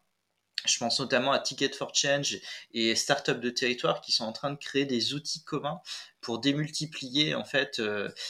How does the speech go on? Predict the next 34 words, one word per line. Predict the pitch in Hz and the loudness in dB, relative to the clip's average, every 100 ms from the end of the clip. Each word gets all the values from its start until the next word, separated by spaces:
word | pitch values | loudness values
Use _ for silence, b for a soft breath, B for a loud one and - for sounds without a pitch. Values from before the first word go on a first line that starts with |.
| B | B
la | 117 | 4
reconversion | 123 135 139 127 - 131 | 4 2 0 2 0 -2
professionnelle, | 131 131 131 - 120 120 123 123 | -8 -2 0 0 0 0 2 2
euh, | 110 107 110 | 0 -2 0
l'entrepreneuriat | 120 123 127 - 123 117 131 | 0 -2 -10 -6 0 4 4
sur | 143 - 165 151 | 4 4 4 4
le | 139 | 2
territoire | - 123 123 143 143 | 4 0 2 0 2
partout | 143 147 143 135 | 0 -2 -6 -8
en | 131 | -10
France. | - 170 - - B B - | -8 -2 -2 -2 B B -4
Et | 110 | 2
ça, | 165 | 4
je | 156 | 4
trouve | 120 | -2
ça | - 110 | 0 2
génial | 101 123 135 147 143 | 2 2 4 4 4
parce | - - - | -2 -2 0
que, | 127 | 0
euh, | 131 120 98 95 B B - | 0 2 0 -4 B B -8
euh, | 101 101 104 104 107 | -4 -2 -2 -2 -2
c'est | 104 - 123 | 0 0 8
pas | 143 139 | 8 8
juste | 113 151 156 - | 4 0 0 0
on | 120 | 2
accompagne | 117 123 123 120 - | 2 2 2 2 2
un | 143 | 0
projet | 143 - 135 135 139 147 147 - | 0 0 2 6 6 6 6 2
et | 117 117 123 | -2 -4 -2
on | 117 117 | -4 -4
crée | - 160 | 4 6
vraiment | 147 127 127 143 | 6 6 6 6
un | 113 120 | 6 4
écosystème | 135 - 143 - 120 - 139 147 | -2 -2 -2 0 0 2 2 2